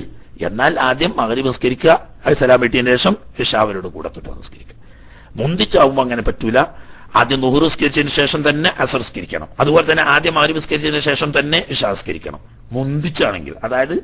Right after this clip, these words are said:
ഈ മഗ്‌രിബിന്റെ സമയത്തേക്ക് ഇശാനെ മുന്തിച്ച് രണ്ടും കൂടി മഗ്‌രിബിന്റെ സമയത്ത് നിസ്കരിക്കുകയാണെങ്കിൽ ആദ്യം മഗ്‌രിബ് നിസ്കരിച്ചിട്ടേ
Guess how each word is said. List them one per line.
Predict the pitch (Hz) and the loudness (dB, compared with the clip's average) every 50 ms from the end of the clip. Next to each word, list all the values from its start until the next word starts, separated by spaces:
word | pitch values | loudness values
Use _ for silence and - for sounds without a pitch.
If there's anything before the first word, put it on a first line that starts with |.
| - - - - - - - - - | -8 -14 -20 -20 -20 -18 -12 -8 -8
ഈ | 135 139 135 127 | -8 -4 -2 -2
മഗ്‌രിബിന്റെ | 123 127 143 170 190 202 196 185 - 165 | 0 0 0 0 0 0 0 2 2 2
സമയത്തേക്ക് | 156 151 156 156 151 151 - 170 156 156 151 - 160 160 160 165 147 120 | 2 2 0 0 -2 -2 -2 0 0 0 0 0 0 0 0 0 0 -2
ഇശാനെ | - - 147 151 165 165 151 139 | 0 2 4 4 4 2 0 -2
മുന്തിച്ച് | 139 139 143 151 - - 170 165 147 | -4 -4 -4 -2 -2 0 2 2 2
രണ്ടും | 131 131 139 151 151 143 | 2 2 0 -2 0 0
കൂടി | 147 147 151 143 127 | 0 0 2 2 2
മഗ്‌രിബിന്റെ | 123 127 131 147 160 170 - 139 151 | 2 2 2 0 0 0 0 0 2
സമയത്ത് | 143 143 143 - 147 | 0 0 -4 -4 -4
നിസ്കരിക്കുകയാണെങ്കിൽ | - - 139 131 131 - 135 127 131 135 123 | -4 -4 -4 -6 -4 -2 -2 -2 0 2 2
ആദ്യം | 120 131 127 127 | 2 2 0 0
മഗ്‌രിബ് | 123 123 123 123 | 0 0 -2 -4
നിസ്കരിച്ചിട്ടേ | - - 131 117 135 120 - 147 | -6 -6 -6 -8 -8 -6 -4 -2